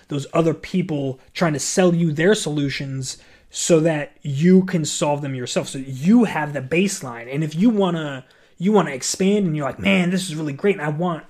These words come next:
I want more," then you can, then you can go out and you can expand with more. You can learn more. You can read more.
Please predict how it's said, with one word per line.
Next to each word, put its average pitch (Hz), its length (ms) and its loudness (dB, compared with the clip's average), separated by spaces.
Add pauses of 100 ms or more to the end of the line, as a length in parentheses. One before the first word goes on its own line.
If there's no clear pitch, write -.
(120)
I 185 140 2
want 135 400 -4
more," 139 760 2 (340)
then 180 180 2
you 180 120 4
can, 170 360 0
then 175 180 2
you 196 100 2
can 170 120 2
go 151 80 -2
out 143 140 -2
and 143 100 -8
you 139 80 -8
can 139 140 -10
expand 156 520 -6
with 139 140 -8
more. 135 160 -8
You 120 100 -14
can 123 220 -12
learn 160 320 -4
more. 127 160 -4
You 120 80 -10
can 123 280 -14
read 180 360 4
more. 135 420 -6